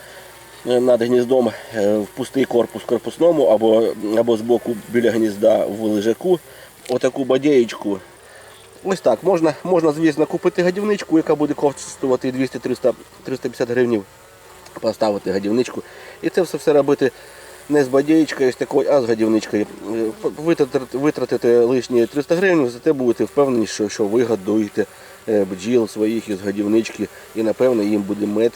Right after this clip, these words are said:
смачніше. Я так не роблю, у мене просто такі бодєєчки, які підходять під корпус. І все. Бджоли беруть,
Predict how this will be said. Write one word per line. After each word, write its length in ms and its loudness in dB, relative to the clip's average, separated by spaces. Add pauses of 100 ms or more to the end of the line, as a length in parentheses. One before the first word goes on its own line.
(160)
смачніше. 580 -4 (360)
Я 200 2
так 220 0
не 80 0
роблю, 240 2
у 40 4
мене 200 4
просто 300 0
такі 240 -8
бодєєчки, 580 0
які 260 -6 (320)
підходять 460 -2
під 180 -12
корпус. 380 -2 (840)
І 140 0
все. 280 -4 (1040)
Бджоли 380 2
беруть, 380 2